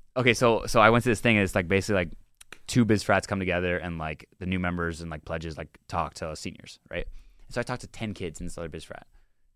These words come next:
Ten of them. Ten of them said they wanna do consulting. Every single one of them, when I asked them why they wanted to do consulting, couldn't give me an answer.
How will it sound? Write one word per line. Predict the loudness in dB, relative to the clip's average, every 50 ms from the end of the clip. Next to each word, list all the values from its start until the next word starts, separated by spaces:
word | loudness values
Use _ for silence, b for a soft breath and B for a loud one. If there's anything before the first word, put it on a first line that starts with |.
| _ _
Ten | -4 -2 0 0
of | 0 -2
them. | -2 -6 -6 -8 -14 _ _ _ _ _ _ _ _
Ten | -2 0 4 4
of | 4 4
them | 4 0
said | 2 2 2 4
they | 4 2
wanna | 2 2 0
do | 0 -2
consulting. | -4 -4 -6 -6 -8 -8 -12 -18 -18 _ _ _ _ _ _ _ _ _ _ _ _ _ _ _ _ _
Every | 4 6 6 6 2
single | 2 0 0 2 4 6
one | 6 6
of | 6
them, | 6 4
when | 2 4
I | 4
asked | 4 2 2
them | 0
why | 0 2 2
they | 2
wanted | 2 0 -2
to | -2
do | -4 -6
consulting, | -4 -6 -8 -6 -6 -8 -6
couldn't | -6 -8 -8 -6
give | -8 -8
me | -6 -8
an | -10
answer. | -12 -14 -16 -18 -20 -20